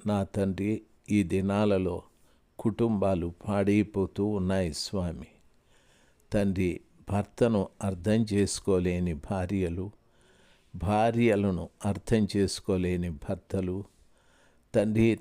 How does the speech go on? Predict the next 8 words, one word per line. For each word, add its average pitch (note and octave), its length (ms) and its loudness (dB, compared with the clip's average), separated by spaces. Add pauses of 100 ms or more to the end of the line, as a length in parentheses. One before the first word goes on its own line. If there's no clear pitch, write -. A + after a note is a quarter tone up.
తల్లిదండ్రుల్ని G#2+ 800 2
అర్థం G#2+ 640 -2
చేసుకోని F#2 560 0
పిల్లలు, F#2 640 -4 (800)
పిల్లల్ని A#2+ 480 2
అర్థం G#2+ 460 0 (120)
చేసుకోలేని F#2 760 0
తల్లిదండ్రులు, F2+ 880 -4